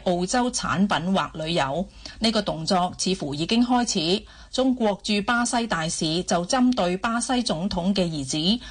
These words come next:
指責中共專制政權嘅講法，喺 Twitter 上話，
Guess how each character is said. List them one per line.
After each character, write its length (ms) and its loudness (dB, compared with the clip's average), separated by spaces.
指 160 2
責 180 2
中 280 2
共 300 0
專 260 2
制 220 0
政 260 0
權 220 -4
嘅 120 -2
講 240 -2
法， 320 2
喺 200 0
Twitter 340 0
上 300 0
話， 280 0